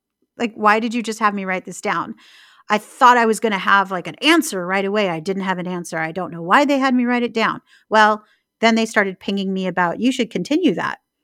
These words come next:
And I was like, "But I don't want to." <laughs> And they're like,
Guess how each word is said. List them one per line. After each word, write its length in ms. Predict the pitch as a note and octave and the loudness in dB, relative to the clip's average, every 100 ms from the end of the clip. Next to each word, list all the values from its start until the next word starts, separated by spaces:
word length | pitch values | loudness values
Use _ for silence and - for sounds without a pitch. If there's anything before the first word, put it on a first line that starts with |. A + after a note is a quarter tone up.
| _ _ _ _ | _ _ _ _
And 120 | G#3 G#3 | -2 0
I 100 | G3 | 0
was 120 | F#3 | -4
like, 200 | F#3 - | -8 0
"But 160 | A#3+ B3+ | 2 4
I 140 | G3 | 4
don't 200 | F#3 F3+ | 0 -2
want 200 | C4 - | -2 -2
to." 240 | - E3+ - | -6 -2 4
<laughs> 60 | A#3+ - - _ - - - - - - - | 4 4 -2 _ -6 -6 -4 -6 -6 -20 -6
And 100 | - | 0
they're 100 | B3 A#3+ | 2 2
like, 220 | A3+ | 0